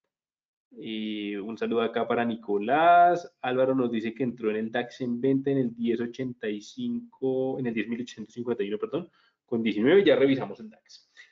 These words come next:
Lo que es la libra también está muy bajista, pero tiene la misma condición del euro. Si rompe ese soporte, podríamos esperar entonces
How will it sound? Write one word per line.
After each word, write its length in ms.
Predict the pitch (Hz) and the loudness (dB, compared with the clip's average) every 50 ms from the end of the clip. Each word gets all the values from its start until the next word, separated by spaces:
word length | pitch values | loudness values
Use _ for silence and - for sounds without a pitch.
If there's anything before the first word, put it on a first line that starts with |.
| _ _ _ | _ _ _
Lo 180 | - 185 190 180 | 4 6 6 8
que 200 | 190 208 220 233 | 8 8 8 8
es 100 | 220 254 | 6 6
la 100 | 269 269 | 6 6
libra 440 | 277 269 262 226 202 202 208 214 | 6 6 6 6 4 4 2 2
también 300 | - 196 165 147 143 147 | 2 0 0 2 2 2
está 200 | 151 143 - 185 | 2 2 2 2
muy 140 | 180 180 185 | 2 2 4
bajista, 360 | 190 180 190 180 - - 185 | 2 2 0 -2 -4 -4 -2
pero 200 | 175 180 165 143 | 0 0 0 0
tiene 180 | 131 131 131 135 | 0 0 2 2
la 80 | 147 143 | 2 2
misma 320 | 131 117 - 123 123 - | 0 -2 -4 -6 -8 -6
condición 460 | - 143 139 123 117 - 113 104 104 | -6 -6 -4 -4 -6 -8 -10 -12 -10
del 140 | 107 113 120 | -8 -6 -4
euro. 180 | 120 98 - _ _ _ _ _ _ _ | -4 -6 -8 _ _ _ _ _ _ _
Si 240 | _ _ - 143 143 | _ _ -6 -2 0
rompe 520 | 131 135 139 165 190 208 202 208 - 247 247 | 0 2 4 4 4 4 4 2 4 4 6
ese 140 | 214 247 | 6 6
soporte, 680 | 240 233 214 220 - 185 190 196 190 - 302 330 - - - | 6 4 4 4 4 2 2 2 2 -2 -4 -6 -8 -4 0
podríamos 440 | 139 127 127 123 117 113 123 120 139 | 0 2 4 2 2 0 0 -2 -2
esperar 400 | 135 135 139 131 110 104 98 101 | -4 -4 -4 -4 -2 -2 -2 -4
entonces 640 | 101 104 - - 110 107 104 107 110 107 107 _ | -6 -8 -10 -10 -12 -12 -12 -14 -16 -16 -16 _